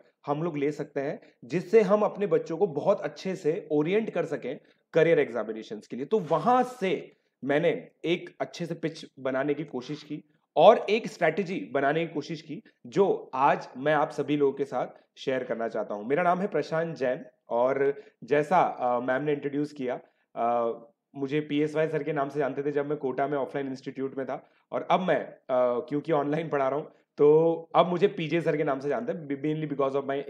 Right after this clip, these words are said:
initials। I am a graduate from I I T बॉम्बे। टू थाउजेंड एट में मेरी, अ, एआईआर फ़ोर्टी टू आई थी, उसके अलावा आईएनसीएचओ गोल्ड मेडलिस्ट हूँ, आईएनपीएचओ क्वालिफाइड हूँ, एनटीएससी स्कॉलर हूँ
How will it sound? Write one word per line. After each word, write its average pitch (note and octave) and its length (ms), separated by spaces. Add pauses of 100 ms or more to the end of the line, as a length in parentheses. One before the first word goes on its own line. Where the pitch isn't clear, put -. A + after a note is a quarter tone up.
initials। C3+ 480
I C3+ 60
am C#3 100
a B2 40
graduate C3 380
from C#3 120
I B2 200
I C3+ 60
T A#2+ 100
बॉम्बे। D3 480 (300)
टू G#3 120
थाउजेंड A3 320 (100)
एट F3 220
में A2+ 220 (240)
मेरी, E3+ 480 (680)
अ, C3+ 280
एआईआर D#3 360
फ़ोर्टी D3 260
टू D#3 140
आई C#3 120
थी, G3 100
उसके E3 200
अलावा D3+ 420 (240)
आईएनसीएचओ D#3 640
गोल्ड C#3+ 260
मेडलिस्ट D3 380
हूँ, - 280 (180)
आईएनपीएचओ C#3+ 580
क्वालिफाइड C#3 520
हूँ, D3 220
एनटीएससी B2+ 440
स्कॉलर B2+ 380
हूँ C#3+ 200